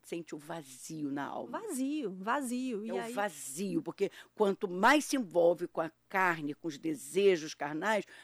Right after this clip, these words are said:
Speaker 1: mais distante de Deus vai ficando. Mas pra poder, é, validar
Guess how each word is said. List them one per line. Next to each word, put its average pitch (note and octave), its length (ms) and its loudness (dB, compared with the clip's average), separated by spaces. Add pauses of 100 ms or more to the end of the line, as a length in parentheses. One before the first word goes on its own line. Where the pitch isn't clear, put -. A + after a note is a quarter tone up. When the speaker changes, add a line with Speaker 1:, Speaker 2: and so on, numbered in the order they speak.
Speaker 1:
mais A3+ 220 0
distante G3+ 460 -8
de F3 160 -2
Deus E3+ 260 -2
vai F3 140 -6
ficando. D3 480 -10 (260)
Mas G#3+ 160 0
pra B3+ 180 -2
poder, E3 640 2 (380)
é, D#3+ 480 4
validar B3 1200 4